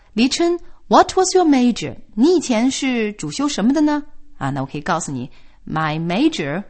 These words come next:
was English。”那我的专业呢，曾经是英语。另外呢，呃，我也可以问你说，“From where？”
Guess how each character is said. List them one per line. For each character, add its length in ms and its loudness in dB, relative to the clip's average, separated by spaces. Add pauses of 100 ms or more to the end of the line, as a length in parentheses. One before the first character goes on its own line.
(180)
was 200 -6
English。” 680 -2 (200)
那 220 -4 (160)
我 140 -6
的 80 -6
专 260 4
业 80 2
呢， 240 4 (180)
曾 220 -8
经 160 -4
是 240 -8
英 240 4
语。 340 -6 (460)
另 140 4
外 120 6
呢， 160 4 (260)
呃， 160 -4
我 120 0
也 80 0
可 120 -2
以 40 0
问 300 2
你 100 -4
说， 240 -4 (300)
“From 400 2
where？” 560 0